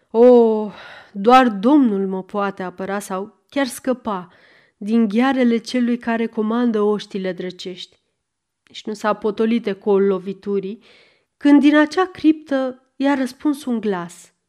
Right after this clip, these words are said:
Da, un glas, întâi înăbușit și întretăiat, ca scâncetul unui copil, crescând apoi grăbit. Un țipăt lung, puternic,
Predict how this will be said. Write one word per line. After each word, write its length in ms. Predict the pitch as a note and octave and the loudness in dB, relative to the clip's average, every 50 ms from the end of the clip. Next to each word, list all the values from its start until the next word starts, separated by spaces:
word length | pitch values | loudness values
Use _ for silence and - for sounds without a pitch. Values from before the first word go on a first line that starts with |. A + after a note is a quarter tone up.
| _ _ _ _ _ _ _ _ _ _ | _ _ _ _ _ _ _ _ _ _
Da, 580 | - G3 G#3+ A3+ G3 F3+ F3 - _ _ _ _ _ _ _ _ _ _ _ | -12 -8 -6 -4 -4 -6 -8 -14 _ _ _ _ _ _ _ _ _ _ _
un 200 | A3 A3+ A#3 A3+ | -4 -2 -2 0
glas, 500 | A#3 A#3+ A#3+ A3 F#3+ F3+ - - - _ _ _ _ _ _ _ _ _ _ _ _ | 0 0 0 -2 -4 -8 -12 -18 -20 _ _ _ _ _ _ _ _ _ _ _ _
întâi 300 | - G3+ G3 G3 G#3+ G#3+ | -10 -10 -6 -4 -2 -2
înăbușit 800 | G#3+ G#3+ G#3+ G#3 F#3 G3 G3+ - - - - A3+ B3 B3 B3 _ _ _ _ _ | 0 0 -2 -2 -2 -6 -8 -8 -8 -8 -6 -6 -6 -6 -8 _ _ _ _ _
și 160 | - - - | -18 -10 -8
întretăiat, 640 | A3+ A3+ A3 A3 G#3+ G#3 - A3 A3 G#3+ G3+ F#3 F3 - - D5+ D#5 E5+ D#5+ D#5 D#5 D#5+ D#5+ D#5+ D#5 D5 C#5 C#5 C5 - - _ _ _ _ | -8 -6 -6 -6 -8 -6 -6 -4 -4 -4 -4 -6 -6 -8 -8 -10 -10 -12 -14 -14 -18 -18 -20 -20 -18 -16 -14 -12 -12 -12 -12 _ _ _ _
ca 160 | - C#4+ C#4+ | -2 -2 0
scâncetul 760 | C#4 - - - - F4 F4 F4+ F4 - C4 - - B3+ B3 B3 | 0 -2 -6 0 4 4 4 4 4 0 -2 -2 -2 0 2 4
unui 200 | B3 B3 A#3+ A3+ | 4 4 2 2
copil, 680 | - - A#3 A3+ A#3 - A3 G3+ G3 F3 F3 - - _ _ _ _ _ _ | -2 -4 -6 -6 -6 -6 -8 -8 -8 -8 -10 -14 -18 _ _ _ _ _ _
crescând 580 | - B3+ A#3+ B3+ A#3+ - - - - F4 D#4+ C4+ | -4 0 2 2 0 0 -6 0 4 6 6 6
apoi 320 | A3+ G3+ - G#3+ G#3+ G3 | 6 2 0 -4 -6 -4
grăbit. 640 | G3+ A3 G3+ G3 F#3+ G3 F#3+ F#3+ F#3+ - _ _ _ _ _ _ _ _ _ _ _ _ | -6 -6 -6 -6 -8 -8 -8 -10 -10 -12 _ _ _ _ _ _ _ _ _ _ _ _
Un 120 | G#3 G3 | -20 -16
țipăt 380 | - - G3+ - A#3 G#3+ G3+ - | -14 -14 -6 -4 -4 -4 -2 0
lung, 600 | A#3 A#3 B3+ C#4+ C#4+ A#3 G3 F#3+ - - _ _ | 2 4 4 4 4 2 0 -2 -6 -10 _ _
puternic, 920 | - G#3 - _ - C4 B3+ B3 G#3+ F#3+ F#3+ F#3 F3 F3+ F3 - - | -14 -14 -12 _ 0 2 2 2 0 -2 -6 -8 -10 -12 -16 -20 -20